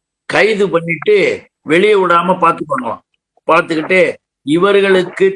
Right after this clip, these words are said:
தேவையில்லாதவர்கள், பிடிக்காதவர்கள், எதிர்க்கட்சி தலைவர்கள், முக்கியமானவர்கள், மக்களின் ஆதரவு பெற்றவர்கள், இது மாதிரி பண்ணி அவங்கள வெளியே விடுற அளவுக்கு ஏதாவது ஏற்பாடு பண்ணிட்டு முப்பதாவது நாள் முடிஞ்சு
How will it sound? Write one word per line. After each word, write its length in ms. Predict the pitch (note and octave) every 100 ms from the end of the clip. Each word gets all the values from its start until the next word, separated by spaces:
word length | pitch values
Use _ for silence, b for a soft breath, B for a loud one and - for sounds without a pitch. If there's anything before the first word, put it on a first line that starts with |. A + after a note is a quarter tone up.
| -
தேவையில்லாதவர்கள், 1000 | E3+ F3 F3 E3 D#3 D3 C#3+ C3 C3 B2 - _ -
பிடிக்காதவர்கள், 840 | D#3 F3 F3 D#3 C#3 C3 C3+ C3+ G#2+ C3
எதிர்க்கட்சி 500 | E3+ E3+ D3+ D3 C3+ A#2+
தலைவர்கள், 480 | C#3+ C#3 A#2+ C3+ - _ _ _ -
முக்கியமானவர்கள், 880 | C#3 C#3 E3+ E3 D#3+ D#3 C#3 B2 - G#2
மக்களின் 420 | B2+ A#2+ E3+ D#3 C3
ஆதரவு 240 | C#3+ D3 B2
பெற்றவர்கள், 400 | B2 B2+ A#2+ A#2
இது 100 | A#2
மாதிரி 160 | C3+ C#3+ -
பண்ணி 360 | A2+ C3 D#3 F3 B2+ - _ _ _ -
அவங்கள 300 | B2+ D#3 D3+ C#3
வெளியே 240 | D#3 F3+ E3+
விடுற 300 | D3 C#3+ C3
அளவுக்கு 340 | C#3+ D3+ C3+ C3
ஏதாவது 260 | C3+ C#3 C3+
ஏற்பாடு 280 | C3 B2+ A#2 A#2+
பண்ணிட்டு 380 | C3+ D#3 F3+ D#3 - - _ -
முப்பதாவது 580 | F3 F#3+ G#3 F3 D3+ D3
நாள் 220 | F3+ F#3 D3
முடிஞ்சு 240 | D#3 D#3+